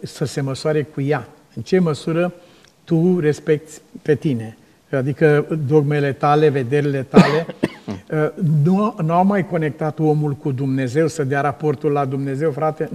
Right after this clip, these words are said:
nu pentru că te-am văzut eu sau cineva sau ai călcat vreuna din regulile bisericii, ci pentru că tu dai raportul lui Dumnezeu.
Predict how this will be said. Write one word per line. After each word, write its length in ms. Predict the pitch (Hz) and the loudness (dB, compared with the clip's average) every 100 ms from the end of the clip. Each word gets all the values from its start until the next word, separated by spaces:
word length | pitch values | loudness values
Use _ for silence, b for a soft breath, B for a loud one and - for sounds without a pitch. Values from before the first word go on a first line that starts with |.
| 165 | -4
nu 200 | 180 185 | -4 -4
pentru 260 | 170 156 - | -4 -6 -6
că 120 | 151 | -6
te-am 200 | 151 139 135 | -4 -6 -4
văzut 320 | 139 139 135 | -4 -6 -2
eu 120 | 151 | -2
sau 360 | 143 143 131 - - | -2 -4 -6 -12 -12
cineva 440 | 160 147 135 143 | -6 -4 -2 -4
sau 320 | 139 143 135 B B - | -2 -6 -6 B B -4
ai 160 | 151 | -2
călcat 360 | 160 143 156 143 | 0 -2 0 0
vreuna 300 | 147 143 131 | -2 -4 -6
din 140 | 135 | -6
regulile 400 | 131 131 139 131 | -6 -6 -6 -6
bisericii, 520 | 135 - 151 127 - - B B B B _ | -8 -6 -6 -6 -12 -20 B B B B _
ci 240 | - 175 - | -4 -4 0
pentru 320 | 160 139 147 | -2 0 -4
că 140 | 131 143 | -4 -2
tu 140 | 180 | 0
dai 260 | 151 156 143 | 2 2 2
raportul 640 | 131 - 160 151 160 139 | 0 0 0 0 -2 -2
lui 160 | 139 127 | -2 -4
Dumnezeu. 560 | 135 139 135 160 131 | -4 -6 -2 -2 -2